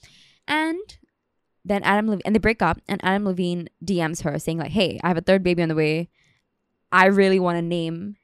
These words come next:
him Summer. Are you okay with that?" Adam Levine just asked his mistress or ex-mistress whether he can name his upcoming child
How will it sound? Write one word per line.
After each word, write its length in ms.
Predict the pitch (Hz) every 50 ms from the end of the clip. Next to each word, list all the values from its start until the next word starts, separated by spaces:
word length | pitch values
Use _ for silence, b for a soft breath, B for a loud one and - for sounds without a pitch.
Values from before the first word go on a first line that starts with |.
| _ _
him 340 | _ - 180 165 165 156 165
Summer. 520 | 175 - - 311 339 302 220 202 202 202 -
Are 100 | - 180
you 140 | 180 175 165
okay 220 | 147 - - 175 156
with 120 | 135 -
that?" 220 | - 90 - - _ _ _ _ _ _ _ _ _ _ _ _ _ _ _ _ _ _ _ _ _ _ _ _ _ _ -
Adam 240 | - 330 349 415 523 571 554 523
Levine 640 | 427 294 269 285 277 277 262 240 233 226 233 240 - _ _ _ - - 226
just 240 | - 285 330 - -
asked 240 | - 254 269 285 -
his 220 | - 254 208 - -
mistress 760 | 208 208 214 220 - - - - - 196 170 - 180 - -
or 120 | - - - -
ex-mistress 800 | 214 226 - - 220 185 170 165 - - 151 113 95 185 -
whether 320 | 190 196 190 190 208 220 226
he 180 | 220 214 208
can 320 | - - 190 180 180 185 185
name 240 | 190 190 190 196 196
his 220 | 202 262 277 - - 262
upcoming 520 | 277 - - - 302 294 302 311 294 294
child 680 | - 349 320 302 302 285 254 220 208 208 208 214 208